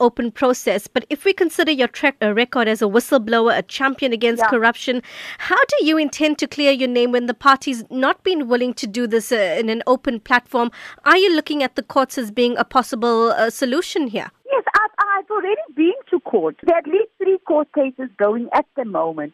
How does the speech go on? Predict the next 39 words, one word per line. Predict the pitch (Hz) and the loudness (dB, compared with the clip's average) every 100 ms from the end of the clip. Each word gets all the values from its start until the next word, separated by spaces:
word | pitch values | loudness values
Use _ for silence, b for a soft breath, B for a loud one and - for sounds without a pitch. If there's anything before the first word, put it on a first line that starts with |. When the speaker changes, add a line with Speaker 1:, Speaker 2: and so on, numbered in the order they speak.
| - | 0
Speaker 2:
I | 277 - | 0 0
only | 330 359 - | -4 -4 -4
put | 311 - | -4 0
my | 240 226 - | -2 -2 -2
faith | 240 240 _ | -2 -4 _
in | 220 202 | -8 -6
the | 208 | -6
courts | - 220 240 - _ _ _ b b - | 0 2 0 -2 _ _ _ b b -6
because | 277 262 - | -2 -2 -2
I | 247 | -2
know | 233 226 214 | 0 -2 0
that | 247 269 | -2 -2
is | 311 - | -8 -6
where | 226 220 | -2 0
I | 214 | 0
will | 208 208 | 0 -2
get | - 202 202 | -2 -4 -2
a | 208 - | -6 0
fair | 208 | 0
process. | - 220 190 196 208 202 _ B B _ _ - | 0 -2 -2 -2 -4 -6 _ B B _ _ -2
That's | 254 - - | -2 -2 0
all | 254 247 | 0 2
where, | 220 208 | 0 0
where | 196 202 - | 2 0 2
I'll | 202 202 | 0 0
be | 208 - | -6 -6
able | 226 233 226 220 - | -4 -2 -4 -4 -8
to | 202 _ | -20 _
clear | 233 233 220 | -6 -2 0
my | 196 175 170 165 | -2 -6 -6 -6
name. | 175 190 170 - _ _ B B | -2 -2 -4 -12 _ _ B B
Because | 381 403 - | 2 2 2
for | 427 | -2
me, | 339 302 440 554 269 - | 0 -2 0 0 -2 -4
the, | - 285 285 - | 2 2 2 0
uh, | 240 220 | -2 -2
Genevieve, | 277 262 254 262 - | 0 0 0 -4 -6
it's | 294 | -4
not | 277 370 | 0 0